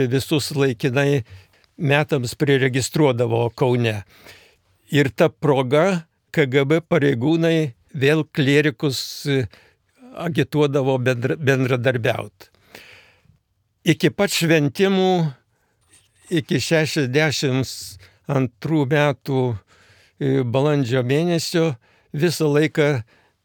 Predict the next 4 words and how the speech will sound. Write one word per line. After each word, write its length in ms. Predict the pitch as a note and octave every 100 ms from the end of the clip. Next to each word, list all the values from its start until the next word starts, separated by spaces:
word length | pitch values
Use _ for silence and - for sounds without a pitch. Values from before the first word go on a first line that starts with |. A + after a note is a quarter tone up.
| -
gyvenau 640 | B2 C3 C3 C3+ C#3+ D#3
tokioj 560 | - C3+ - C#3+ C#3 B2
įtampoj. 720 | D3+ B2 B2+ C#3 A#2 A2 F2 _ _ -
Ar, 420 | C#3 C#3 C3